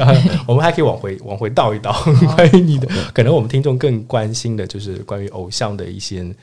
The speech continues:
Speaker 1: 啊，经历吧。那从那次海选之后，你正式成为一个偶像之后呢？我，我之前是有知道他们可能会有练习生的，所以你也经历一段练习生的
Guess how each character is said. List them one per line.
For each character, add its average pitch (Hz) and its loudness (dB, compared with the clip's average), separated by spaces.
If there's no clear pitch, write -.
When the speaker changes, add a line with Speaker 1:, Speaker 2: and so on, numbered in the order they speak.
Speaker 1:
啊， 85 -12
经 110 -4
历 104 -6
吧。 - -18
那 131 0
从 147 0
那 175 0
次 156 -4
海 104 -2
选 110 -2
之 104 -4
后， 113 -2
你 95 -8
正 131 2
式 123 0
成 101 -2
为 95 -6
一 - -8
个 101 -12
偶 98 -12
像 95 -8
之 135 0
后 135 0
呢？ 110 -12
我， 139 -2
我 131 2
之 160 -2
前 175 -2
是 165 -2
有 98 0
知 - -6
道 127 -2
他 123 -6
们 120 -2
可 - -6
能 101 -6
会 139 -6
有 107 -4
练 123 -2
习 - -10
生 98 -14
的， - -20
所 123 -10
以 - -6
你 120 -4
也 98 -10
经 98 -10
历 95 -10
一 - -12
段 92 -12
练 101 -10
习 - -14
生 95 -14
的 - -18